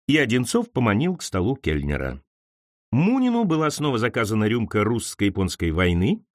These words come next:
Ева ограничилась чашкой кофе, а Одинцов проявил своеобразное познание в истории.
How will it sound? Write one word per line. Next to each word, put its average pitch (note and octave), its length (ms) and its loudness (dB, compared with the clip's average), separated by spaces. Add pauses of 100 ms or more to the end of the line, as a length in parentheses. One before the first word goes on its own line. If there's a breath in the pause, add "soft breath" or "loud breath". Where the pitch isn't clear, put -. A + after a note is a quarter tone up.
(160)
Ева A2 420 2
ограничилась F#2 920 -2
чашкой G2 560 0
кофе, D3+ 480 0 (480)
а D#3 120 4
Одинцов G#3 500 0
проявил F3 380 0
своеобразное C#3 720 0
познание A2 500 0
в A#2 60 -2
истории. D2 640 -4